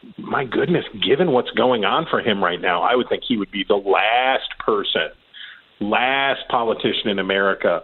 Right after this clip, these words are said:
who would be making allegations of wrongful death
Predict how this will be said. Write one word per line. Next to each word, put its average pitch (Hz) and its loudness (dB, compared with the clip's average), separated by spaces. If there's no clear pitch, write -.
who 127 2
would 110 2
be 104 0
making 101 0
allegations 92 0
of 90 2
wrongful 98 2
death 95 4